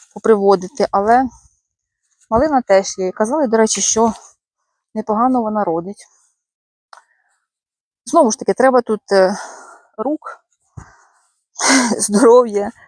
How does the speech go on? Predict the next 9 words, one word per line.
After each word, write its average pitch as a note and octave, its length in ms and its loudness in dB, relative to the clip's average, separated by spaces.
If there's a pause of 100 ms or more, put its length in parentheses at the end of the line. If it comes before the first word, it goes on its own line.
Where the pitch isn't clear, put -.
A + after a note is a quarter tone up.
сил A#3+ 480 0
і A3+ 460 -8
багато G3+ 440 0
своєї G3 380 -2
праці, F3 360 0
щоб - 200 -12
довести F#3 380 -6
його F#3+ 180 -8
до, F3+ 180 -4